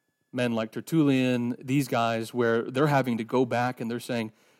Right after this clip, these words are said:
they're having to formulate the doctrine from the scriptures. Um, and so you could say a lot of reasons for why that is the case. I mean, the Apostle Paul was busy founding churches. He was doing all these other things.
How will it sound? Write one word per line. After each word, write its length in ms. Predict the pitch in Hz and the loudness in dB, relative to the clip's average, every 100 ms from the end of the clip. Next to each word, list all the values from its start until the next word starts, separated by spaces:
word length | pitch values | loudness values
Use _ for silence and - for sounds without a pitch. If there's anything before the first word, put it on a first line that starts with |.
| _ | _
they're 140 | 135 143 | 0 4
having 320 | 175 180 156 | 4 4 0
to 100 | 139 | -4
formulate 640 | - 151 156 143 131 127 | 0 2 4 4 4 0
the 80 | 117 | -2
doctrine 420 | 117 117 - 117 | -2 -2 -4 -8
from 400 | - - 147 147 | -8 0 0 0
the 80 | 127 | -4
scriptures. 560 | - 127 - 123 113 - _ _ _ _ - | -4 -8 -6 -8 -8 -12 _ _ _ _ -4
Um, 560 | 123 110 107 107 107 - - | 0 2 0 -4 -10 -14 -6
and 100 | 156 | -2
so 440 | 196 190 160 160 - _ _ _ _ - 175 | 6 8 8 4 -4 _ _ _ _ -20 -4
you 160 | 175 233 | -2 0
could 160 | 196 | 2
say 160 | 196 165 | 4 6
a 40 | |
lot 200 | 139 139 | 6 4
of 100 | 135 | 4
reasons 340 | 135 135 131 135 | 2 2 -2 -6
for 140 | 123 | -6
why 240 | 113 117 | -2 0
that 160 | 120 120 | 0 -4
is 160 | 117 117 | -4 -8
the 80 | |
case. 460 | 113 120 113 117 - _ _ _ _ - | -10 -6 -6 -8 -16 _ _ _ _ -6
I 40 | |
mean, 60 | 120 | -4
the 60 | 120 | -2
Apostle 340 | 127 120 120 | -2 -2 -4
Paul 220 | 123 117 | -2 -2
was 120 | 113 | -2
busy 220 | 113 117 113 | -4 -6 -4
founding 360 | 120 113 107 | -6 -6 -8
churches. 520 | 104 120 117 120 113 | -6 -6 -4 -8 -8
He 80 | 120 | -8
was 80 | 113 | -8
doing 180 | 123 123 | -4 -2
all 80 | 117 | -2
these 120 | 113 | -4
other 120 | 117 | -6
things. 360 | - 117 117 | -6 -10 -10